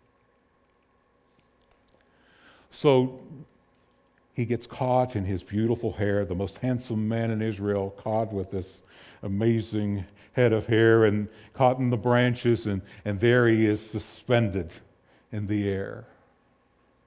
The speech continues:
But people know the orders of the king. So Joab takes things in his own hand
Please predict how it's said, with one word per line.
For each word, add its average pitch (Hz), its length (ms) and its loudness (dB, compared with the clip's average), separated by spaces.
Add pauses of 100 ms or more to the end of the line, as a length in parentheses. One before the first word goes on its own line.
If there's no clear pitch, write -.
(1040)
But 98 140 -12
people 104 240 -6
know 101 160 2
the 104 120 2
orders 101 340 -2
of 95 80 -12
the 113 80 -6
king. 131 440 -6 (2000)
So - 160 -12
Joab 101 460 -2
takes - 280 -6
things 101 260 -6
in 101 60 -4
his 98 160 -6
own 98 240 -4
hand 90 380 -8